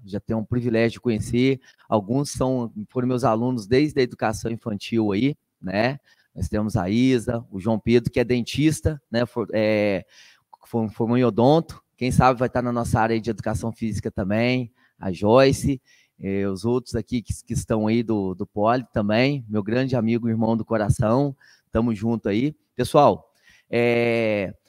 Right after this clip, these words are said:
quando o Patrick me fez esse convite pra falar sobre eventos esportivos,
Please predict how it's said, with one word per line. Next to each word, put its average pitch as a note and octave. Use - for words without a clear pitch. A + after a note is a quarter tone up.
quando F3
o F3
Patrick E3+
me D#3
fez C3
esse B2
convite B2
pra G#2+
falar A#2+
sobre A#2
eventos A2
esportivos, G#2+